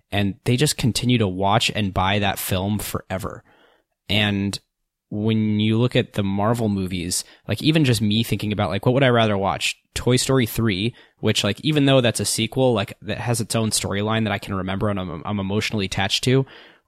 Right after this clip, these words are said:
or, like, do I care about owning or even, like, you know, buying and watching again on, uh, on a streaming service or from Amazon, like Iron Man two.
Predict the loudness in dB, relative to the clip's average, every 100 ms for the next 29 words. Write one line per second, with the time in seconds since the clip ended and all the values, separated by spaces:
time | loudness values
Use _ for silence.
0 | 0 2 4 2 0 0 2 2 0 0
1 | 2 2 0 -2 -2 0 0 0 -4 -8
2 | _ -6 -2 -2 -2 -4 -2 -2 -4 -6
3 | -10 -16 _ _ _ _ _ -6 -4 -4
4 | -6 -2 0 2 2 0 -2 -2 -2 -2
5 | -4 -4 -4 -4 -6 -8 -6 -6 -6 -8
6 | -6 -4 -4 -6 _ -8 -6 -4 -4 -2
7 | -2 -2 -2 -4 -4 -4 -6 -4 -4 -2
8 | -4 -4 -6 -10 -18 _ -12 -12 -10 -4
9 | -2 0 -2 -2 -4 -4 -8